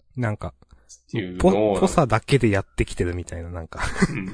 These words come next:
Speaker 2: や、でも、にしてはちゃんとストーリーとしては成立してるんだよな。
Speaker 1: うん。
Speaker 2: <laughs> なんか、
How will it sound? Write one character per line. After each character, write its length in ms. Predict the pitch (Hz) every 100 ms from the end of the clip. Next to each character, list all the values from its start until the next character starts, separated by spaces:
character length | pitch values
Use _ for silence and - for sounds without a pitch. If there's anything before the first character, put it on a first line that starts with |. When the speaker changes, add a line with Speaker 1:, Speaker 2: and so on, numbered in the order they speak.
| - - - - - - - - - - - - _ _ _ - - _ -
Speaker 2:
や、 100 | 156
で 80 | 196
も、 240 | 208 147 - -
に 200 | 170 269
し 160 | - -
て 100 | 269
は 260 | 175 - -
ち 60 | 202
ゃ 100 | 233
ん 160 | 240
と 100 | 247
ス 140 | 262 -
ト 220 | 277 254
ー 40 |
リ 160 | 156 110
ー 40 |
と 100 | 101
し 60 | -
て 80 | 95
は 40 |
成 240 | - 147
立 420 | 180 175 185 - -
し 160 | - -
て 120 | 196
る 120 | 220
ん 180 | 139 95
だ 80 | 87
よ 100 | 85
な。 280 | 82 85 - -
Speaker 1:
う 20 |
ん。 380 | 135 123 104 101 - - 139 - -
Speaker 2:
<laughs> 440 | - - - -
な 180 | 151 147
ん 140 | 135
か、 180 | -